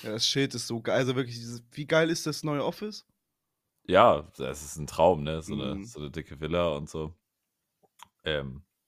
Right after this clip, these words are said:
Speaker 2: ja, aber es ist auf jeden Fall viel Verantwortung und viel Geld und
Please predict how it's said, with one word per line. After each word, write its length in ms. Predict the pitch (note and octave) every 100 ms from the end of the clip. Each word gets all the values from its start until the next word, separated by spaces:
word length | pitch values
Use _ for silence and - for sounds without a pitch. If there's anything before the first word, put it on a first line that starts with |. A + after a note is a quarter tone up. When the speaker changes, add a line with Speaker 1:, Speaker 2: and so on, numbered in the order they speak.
| -
Speaker 2:
ja, 300 | F#2+ D#2+ -
aber 220 | D#2 D#2
es 200 | D2+ -
ist 180 | D2+ -
auf 160 | D#2 -
jeden 140 | F2
Fall 240 | F2 F2+ E2
viel 440 | - A#2+ A#2 B2+ -
Verantwortung 680 | - F#2+ F#2+ F#2 F2 E2+ E2+
und 300 | - - D#2+
viel 280 | - E2 D#2
Geld 360 | D2+ G2+ G2 -
und 380 | D#2+ D2+ -